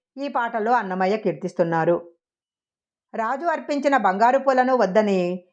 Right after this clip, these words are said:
మహాభక్తుడైన కురువర్త నంబి అర్పించిన బంకమట్టి పూలనే స్వీకరించి అనుగ్రహించిన ఉన్నతోన్నత మూర్తి వెంకటేశ్వరుడు.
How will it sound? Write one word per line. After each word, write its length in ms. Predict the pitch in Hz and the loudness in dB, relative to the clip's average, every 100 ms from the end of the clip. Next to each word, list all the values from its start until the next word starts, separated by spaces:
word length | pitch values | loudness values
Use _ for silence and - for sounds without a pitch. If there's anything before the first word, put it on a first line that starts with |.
| _ | _
మహాభక్తుడైన 1040 | 190 180 262 277 269 285 277 262 226 202 202 | -10 -4 -4 -4 -2 0 0 2 2 0 0
కురువర్త 360 | 202 208 247 247 | 2 4 4 4
నంబి 380 | 277 262 233 240 | 2 2 2 2
అర్పించిన 640 | 226 - 220 208 202 190 185 | 2 2 2 2 2 4 4
బంకమట్టి 540 | 175 175 226 240 240 | 2 2 2 2 0
పూలనే 420 | 247 240 220 233 | 0 2 2 0
స్వీకరించి 680 | 226 - 208 202 202 208 220 | 0 0 2 2 2 0 0
అనుగ్రహించిన 880 | 202 185 208 214 196 196 185 170 165 _ _ _ - | 2 2 4 2 2 0 2 0 -4 _ _ _ -10
ఉన్నతోన్నత 580 | 214 240 254 277 277 269 | -6 -4 -4 -2 -2 -2
మూర్తి 380 | 214 196 - | -2 -2 2
వెంకటేశ్వరుడు. 880 | 214 170 165 190 190 175 160 - - | 2 0 0 -2 2 2 4 2 -2